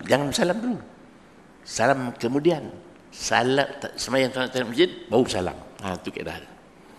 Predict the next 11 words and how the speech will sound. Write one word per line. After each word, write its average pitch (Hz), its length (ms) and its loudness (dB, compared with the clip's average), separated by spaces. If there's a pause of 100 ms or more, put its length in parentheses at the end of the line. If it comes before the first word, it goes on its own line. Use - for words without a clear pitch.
(480)
Tapi 127 160 2
payah 135 320 2
juga 135 180 2
nak 175 140 -4
buat. 156 160 0 (320)
Orang 107 160 0
kita 127 160 2
nak, - 80 -10 (240)
nak, 117 160 -2
nak, 185 160 -2
orang 120 160 4